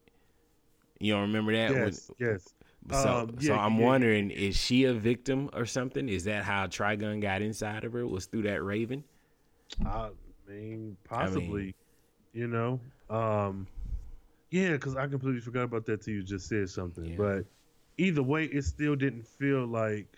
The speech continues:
Speaker 2: it didn't feel fake. It felt like, I don't
Speaker 1: Nah,
Speaker 2: know.
Speaker 1: it was a
Speaker 2: It's
Speaker 1: genuine connection. I mean, this is, like, something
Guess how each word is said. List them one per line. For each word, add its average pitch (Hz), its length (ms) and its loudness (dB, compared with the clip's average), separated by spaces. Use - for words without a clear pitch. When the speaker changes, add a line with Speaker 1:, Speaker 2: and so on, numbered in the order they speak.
Speaker 2:
it 139 80 -2
didn't 143 240 -2
feel 120 600 0
fake. 165 500 -2
It 143 180 -4
felt 165 260 -4
like, 139 140 -6
I 139 160 0
don't 139 80 2
Speaker 1:
Nah, 127 140 6
Speaker 2:
know. 113 60 6
Speaker 1:
it 139 120 10
was 143 140 8
a 131 40 6
Speaker 2:
It's 110 120 0
Speaker 1:
genuine 131 440 6
connection. 139 540 2
I 90 60 -4
mean, 95 240 -4
this 107 180 -4
is, 107 140 -4
like, 101 320 -4
something 98 520 -8